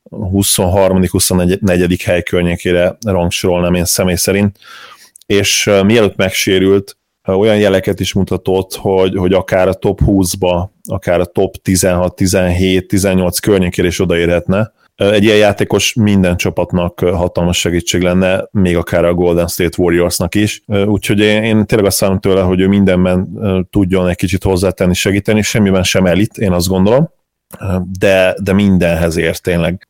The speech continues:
Úgyhogy, ö, Stevens biztos vagyok benne, hogy, hogy remekül be tudja majd őt illeszteni. Ugye eleve egy magas kosárlabda I Q-val rendelkező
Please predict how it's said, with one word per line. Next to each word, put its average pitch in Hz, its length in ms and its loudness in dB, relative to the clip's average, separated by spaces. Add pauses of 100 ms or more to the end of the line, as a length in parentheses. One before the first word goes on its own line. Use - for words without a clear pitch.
Úgyhogy, 90 460 0
ö, 90 340 2 (380)
Stevens 98 460 0
biztos 92 320 -4
vagyok 92 180 0
benne, 90 260 0
hogy, 90 400 0
hogy 92 140 0
remekül 90 400 0
be 87 120 0
tudja 90 240 -2
majd 90 160 0
őt 87 140 -2
illeszteni. 101 680 0
Ugye 98 140 2
eleve 95 220 4
egy 92 120 2
magas 95 380 2
kosárlabda 92 440 -2
I 90 180 2
Q-val 92 220 0
rendelkező 90 600 0